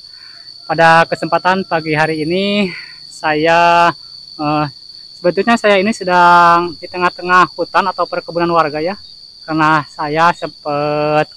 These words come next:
kalangsu atau tersesat ya. Dan tujuan saya hari ini mau ke kampung Tegal Panjang, kampung yang ada di bawah, di bawah lereng gunung itu ya, teman-teman, di belakang saya. Nah, saya mau ke sana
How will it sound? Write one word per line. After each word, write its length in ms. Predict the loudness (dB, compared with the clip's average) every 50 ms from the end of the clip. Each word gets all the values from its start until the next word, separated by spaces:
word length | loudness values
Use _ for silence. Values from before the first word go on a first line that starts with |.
| -10 -2
kalangsu 560 | 0 2 4 4 4 2 0 -6 -6 -6 -4
atau 640 | -4 -4 -4 -6 -8 -6 -4 -2 -2 0 -2 -2 -4 -6 -12 -20 -20 -8 _
tersesat 480 | -4 -2 -2 -2 -4 0 0 0 0 0 -2
ya. 160 | -2 -2 -2 -4 -8 -20 -20 -20 -20 -20 -20 -20 -20 -20 _ _
Dan 640 | -2 0 2 4 4 4 4 2 2 0 -2 -2 -4 -6 -14 -20 -20 -20 -20 -20 -20 -20 -20 _ -10
tujuan 320 | -4 0 4 4 4 4
saya 400 | 2 0 0 0 2 2 2 2
hari 320 | 4 2 2 2 -2 -2
ini 80 | -2 -2
mau 240 | -2 0 2 2 0 0
ke 80 | -4 -10 -10 -2
kampung 880 | 0 2 2 2 0 -4 -10 -6 -4 -2 -2 -2 -2 -4 -4 -6 -8
Tegal 240 | -8 -4 -2 -2 -2
Panjang, 560 | 0 0 0 0 0 0 -4 -4 -6 -6 -8
kampung 400 | -8 -8 -8 -8 -8 -8 -8 -6
yang 160 | -4 -4 -4
ada 80 | -4 -4
di 80 | -6 -4
bawah, 320 | -4 -2 -2 -2 -4 -6 -8 -16 -20 -20 -20 -20 -18 -10
di 80 | -6 -4
bawah 400 | -4 0 2 4 4 4 2 0 -4 -18 -20 -20 -20 -20 -20 -20 -20 -20 -20 -20 -20 -8
lereng 320 | -4 0 2 2 2 2
gunung 240 | 2 0 0 0 0
itu 160 | -2 -2 -2
ya, 160 | 0 -2 0 -2
teman-teman, 320 | -2 -8 -6 -6 -6 -6
di 80 | -4 -2
belakang 320 | -4 -4 -2 -4 -6 -6
saya. 320 | -6 -8 -8 -6 -8 -8 -10 -12 -18 -20 -14
Nah, 160 | -12 -12 -10
saya 240 | -10 -8 -8 -6 -6
mau 240 | -4 -4 -4 -4 -6
ke 160 | -8 -14 -14
sana 640 | -8 -8 -8 -6 -6 -6 -4 -2 0 2 2 2 0